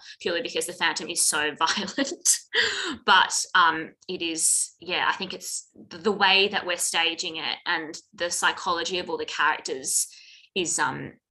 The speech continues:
yeah, definitely Christine's very pulled between the two. Um, and I think a lot of people will walk away from the theatre not knowing who she should have gone with at the end. Um, obviously, I won't spill the ending, but,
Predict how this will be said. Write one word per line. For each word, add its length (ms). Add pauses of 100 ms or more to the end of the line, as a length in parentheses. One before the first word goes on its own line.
yeah, 240
definitely 460
Christine's 480
very 340
pulled 300
between 400
the 40
two. 500 (540)
Um, 440 (360)
and 120
I 60
think 200
a 60
lot 180
of 100
people 360
will 180
walk 200
away 220
from 200
the 60
theatre 600
not 260
knowing 520 (260)
who 140
she 160
should 180
have 100
gone 220
with 160
at 100
the 140
end. 220 (720)
Um, 300
obviously, 260
I 60
won't 260 (240)
spill 480
the 140
ending, 480 (320)
but, 200